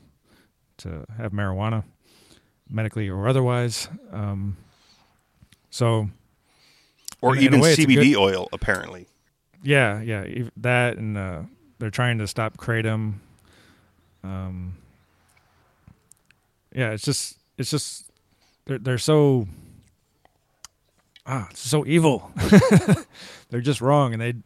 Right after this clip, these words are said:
Speaker 1: and, and they, they pay themselves to, uh, to do things, so they, they justify that, and, and that's, that's how they justify their right, 'cause they're getting paid to do it. So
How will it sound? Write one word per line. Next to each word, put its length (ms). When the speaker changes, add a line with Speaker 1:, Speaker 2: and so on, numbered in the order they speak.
Speaker 1:
and, 340
and 360
they, 160
they 320
pay 180
themselves 680
to, 340
uh, 240
to 80
do 180
things, 340
so 120
they, 280
they 120
justify 520
that, 200
and, 260
and 100
that's, 240
that's 200
how 80
they 80
justify 340
their 160
right, 200
'cause 140
they're 80
getting 200
paid 120
to 80
do 160
it. 180
So 200